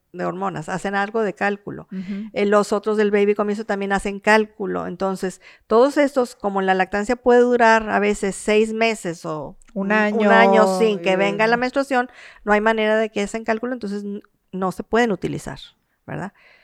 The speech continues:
Speaker 1: El Ovacue sí, siempre y cuando se utilicen el monitor oral y el vaginal, los
Speaker 2: Ok.
Speaker 1: dos. Se puede llevar y, eh, es una, es una ayuda.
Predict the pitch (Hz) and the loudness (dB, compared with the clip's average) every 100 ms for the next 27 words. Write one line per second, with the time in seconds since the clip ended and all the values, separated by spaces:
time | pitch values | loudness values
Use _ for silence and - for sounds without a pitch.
0 | _ - 185 180 180 233 247 277 294 - | _ -2 2 4 4 2 2 0 0 0
1 | 247 254 262 254 240 247 233 208 208 214 | 0 0 2 2 2 -2 -4 -2 -4 -2
2 | 240 - 190 190 190 190 185 190 196 208 | -4 -4 -4 -2 -2 -4 -2 2 2 0
3 | - 190 202 311 370 202 185 170 160 180 | 0 2 4 2 0 -4 -2 -4 -6 -8
4 | 143 147 180 180 156 147 160 160 _ _ | -8 -10 -10 -6 -4 -4 -8 -12 _ _
5 | _ _ _ _ _ 175 - 185 185 196 | _ _ _ _ _ -8 0 2 4 2
6 | 202 208 269 - - 214 247 - 170 160 | 2 2 0 -2 -4 -4 -4 -8 -10 -10
7 | 185 170 190 185 180 180 175 175 185 180 | -10 -10 -8 -6 -6 -8 -12 -12 -12 -10
8 | 175 147 | -10 -12